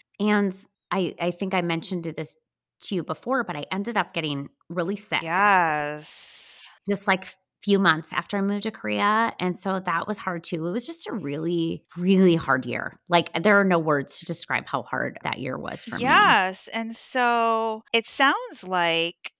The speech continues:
Speaker 2: you know, overall, the conditions really took a toll on your health between, you know, what you were experiencing. So tell us a little bit more about physically what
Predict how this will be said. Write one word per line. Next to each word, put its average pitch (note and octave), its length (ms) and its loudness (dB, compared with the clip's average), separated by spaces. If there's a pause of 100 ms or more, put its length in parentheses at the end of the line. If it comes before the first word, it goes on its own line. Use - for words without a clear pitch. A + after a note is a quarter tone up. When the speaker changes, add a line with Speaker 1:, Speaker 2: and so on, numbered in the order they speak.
Speaker 2:
you G3+ 160 -12
know, E3+ 480 -6 (640)
overall, G#3 1000 4 (260)
the G3+ 60 -14
conditions G#3 800 -4
really C#4 460 -4
took - 240 -8
a E3+ 60 -12
toll G3+ 580 -4
on D#3+ 760 -6
your F3 180 -4
health D#3+ 880 2
between, F#3 760 -12 (180)
you F#3 120 -14
know, E3 200 -6
what F#3+ 180 -6
you G3 100 -10
were F#3 100 -4
experiencing. E3+ 1000 -6 (240)
So F#3 500 -2 (180)
tell A#3 200 0
us E4 140 -2
a C4 60 -2
little G#3+ 160 -2
bit G3+ 160 -2
more F#3+ 300 -6
about D#3+ 540 -2
physically D#3+ 640 -4
what F3 320 2